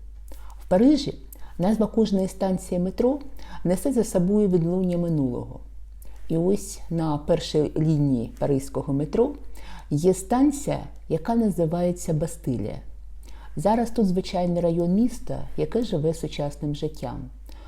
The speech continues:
А колись тут стояла фортеця, якої боявся увесь Париж. І саме з цієї точки почалась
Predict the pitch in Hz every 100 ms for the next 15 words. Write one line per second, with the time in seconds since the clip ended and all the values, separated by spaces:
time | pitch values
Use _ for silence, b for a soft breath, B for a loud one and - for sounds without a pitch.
0 | B B - - 202 247 277 - - -
1 | - - - - 226 214 208 202 202 196
2 | - 151 - - - - B B B B
3 | 151 151 170 156 147 139 185 208 - 151
4 | - - 135 135 147 - 170 127 - -
5 | - - b b b 151 - 220 240 226
6 | - 190 196 185 139 - - - - -
7 | - - - - 143 160 185